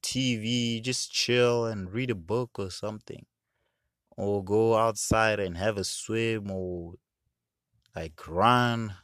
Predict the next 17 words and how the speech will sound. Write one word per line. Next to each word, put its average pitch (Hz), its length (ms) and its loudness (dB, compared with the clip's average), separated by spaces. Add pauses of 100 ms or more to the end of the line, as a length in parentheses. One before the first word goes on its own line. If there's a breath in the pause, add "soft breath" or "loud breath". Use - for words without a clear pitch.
(760)
Anything 147 600 2
that 117 200 4
doesn't 117 340 4
involve, 101 680 4
like, 92 420 -4
uh, 90 320 -8
anything 101 720 -6
technological. 87 1200 -6 (1300)
And 87 280 -6
it 95 160 -4
doesn't 95 400 -2
need 92 320 -6
lots 92 360 0
of, 90 280 -2
uh, 85 420 -6 (720 soft breath)
brain 117 640 6
power. 87 560 -2